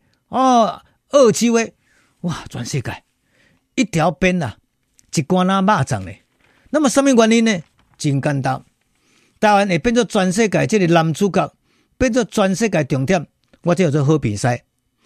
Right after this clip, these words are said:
我已经，这个嗅觉已经嗅出来了。其实会互台湾变做全世界这样重要地位，不是咱台湾人做搞的，其实就是习近平。因为习近平一直要打压台湾，习近平一直要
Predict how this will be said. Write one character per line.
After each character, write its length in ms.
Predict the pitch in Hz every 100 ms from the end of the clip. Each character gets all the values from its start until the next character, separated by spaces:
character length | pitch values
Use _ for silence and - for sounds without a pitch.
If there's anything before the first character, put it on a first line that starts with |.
| _
我 160 | - 123
已 20 |
经， 220 | 117 170 - _ _ _ _ _
这 100 | 226
个 60 | 185
嗅 320 | - 285 165
觉 160 | 120
已 40 | 104
经 120 | 139
嗅 240 | - 156
出 120 | 117 131
来 120 | 87
了。 100 | 92 _ _ _ _ _
其 100 | 165
实 260 | - 208 - _ _ -
会 120 | 135
互 160 | 127 127
台 240 | 143 143
湾 200 | 123 127 -
变 180 | - 214
做 160 | 180 202
全 260 | - 185 160
世 160 | 208
界 160 | 160 131
这 200 | - 233
样 140 | 156 -
重 220 | 156 113
要 100 | 110 98
地 180 | 110 101
位， 180 | 113 - _ _ -
不 220 | 139 127
是 160 | 127
咱 160 | 135 175
台 160 | - 120
湾 80 | 113
人 160 | 107
做 120 | 123
搞 200 | 117 82
的， 80 | 82 - _ _ _ _
其 120 | 135
实 120 | 139
就 80 | 131
是 40 | 90
习 180 | - 98
近 160 | 117
平。 160 | 101 101 _ _ _ _ _ _ _ _ _ _ - - -
因 100 | 220
为 60 |
习 200 | 165 226
近 160 | 220 226
平 120 | 170
一 80 | 190
直 100 | 160
要 80 | 180
打 220 | - 120
压 100 | 143
台 200 | 131 123
湾， 180 | 127 127 - _ _ _ _ _ _
习 180 | - 190
近 180 | 208 226
平 200 | 165 85
一 120 | 247
直 200 | - 151
要 200 | 180